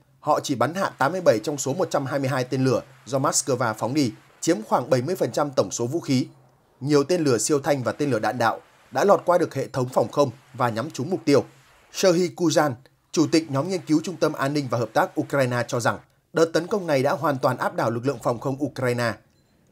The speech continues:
Theo giới phân tích, mạng lưới hệ thống phòng không hạn chế của Ukraine và cường độ mạnh mẽ của cuộc tấn công mà Nga đang thực hiện đã khiến rất nhiều tên lửa dễ dàng lọt qua.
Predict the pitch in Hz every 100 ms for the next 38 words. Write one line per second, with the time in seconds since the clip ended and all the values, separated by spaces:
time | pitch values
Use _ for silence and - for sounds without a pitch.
0 | - 143 131 120 160 139 160 165 - _
1 | _ 117 151 147 143 185 180 139 160 143
2 | 123 143 127 - - 120 107 147 131 131
3 | 123 120 104 _ _ 107 147 151 165 156
4 | 123 123 123 120 127 - - 113 123 131
5 | 156 131 - _ 117 123 110 123 120 127
6 | 117 123 135 135 - _ _ - 123 -
7 | 147 165 233 185 160 156 180 147 98 139
8 | 151 143 95 104 - 120 101